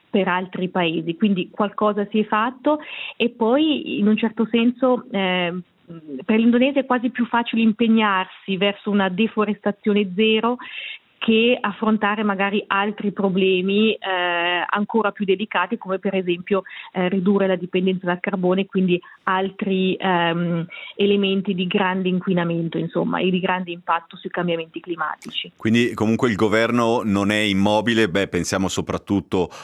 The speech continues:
Speaker 2: a quella che è la coltivazione del, dell'olio di palma, ehm, a causa della quale comunque vengono abbattute ettari ed ettari di, di, di foresta. Qualcosa si sta facendo concretamente?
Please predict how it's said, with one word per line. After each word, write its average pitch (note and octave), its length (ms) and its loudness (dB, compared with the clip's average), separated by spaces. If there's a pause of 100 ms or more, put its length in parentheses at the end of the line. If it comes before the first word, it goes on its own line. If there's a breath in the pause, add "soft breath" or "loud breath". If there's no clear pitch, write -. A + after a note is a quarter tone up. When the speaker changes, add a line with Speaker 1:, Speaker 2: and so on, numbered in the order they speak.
(300 loud breath)
Speaker 2:
a E2+ 140 -8
quella F2+ 340 0
che E2+ 160 -2
è - 20 0
la E2+ 120 -2
coltivazione E2+ 560 -2
del, D#2+ 220 0 (300 loud breath)
dell'olio G2 580 2
di F2+ 160 -2
palma, G#2 920 2
ehm, D2+ 320 -6
a - 120 -6
causa F2+ 300 -2
della E2 200 0
quale F#2 300 0
comunque E2+ 540 -2 (320 loud breath)
vengono E2 600 -2
abbattute E2 840 -4
ettari F2+ 420 -2
ed F2 220 -4
ettari F2 540 -2
di, D#2+ 220 -4
di, E2+ 200 -6
di F2+ 100 -4
foresta. F2 460 -2
Qualcosa G#2+ 380 0
si G2 180 -2
sta - 180 -4
facendo C#2+ 460 -6
concretamente? C#2+ 680 -8